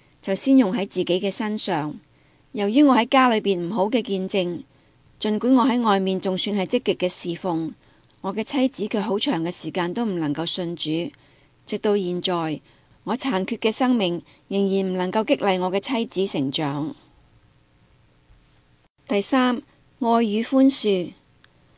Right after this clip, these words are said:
我最喜歡聖經哥林多前書第十三章，佢可以話係人類史上關於愛嘅最偉大宣言。但係我背誦之後，仍然冇力去行出嚟。正如保羅所講，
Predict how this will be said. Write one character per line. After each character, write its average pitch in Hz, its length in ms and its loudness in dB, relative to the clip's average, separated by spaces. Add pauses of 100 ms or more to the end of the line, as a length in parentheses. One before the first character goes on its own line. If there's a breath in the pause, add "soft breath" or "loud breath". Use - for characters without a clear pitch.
我 233 140 0
最 254 160 6
喜 233 200 2
歡 269 240 4
聖 220 200 0
經 254 200 4
哥 254 240 2
林 170 120 0
多 220 180 -2
前 175 320 -4
書 233 260 -2
第 202 120 -2
十 - 160 0
三 220 360 -2
章， 214 380 -2 (480 soft breath)
佢 233 80 -2
可 240 160 6
以 269 160 6
話 214 200 2
係 202 100 2
人 180 200 0
類 185 140 0
史 214 240 0
上 190 300 2
關 240 180 0
於 247 180 4
愛 202 200 0
嘅 190 100 0
最 196 220 0
偉 175 180 -2
大 170 240 -4
宣 226 340 0
言。 156 320 -2 (920 soft breath)
但 220 120 2
係 233 160 4
我 220 140 2
背 214 220 2
誦 208 200 0
之 285 220 4
後， 262 300 0 (240)
仍 214 180 0
然 202 80 2
冇 202 140 2
力 233 100 2
去 226 140 0
行 196 280 -2
出 285 140 2
嚟。 180 300 2 (440 soft breath)
正 240 240 2
如 190 60 0
保 190 180 4
羅 214 200 2
所 180 260 -2
講， 175 400 0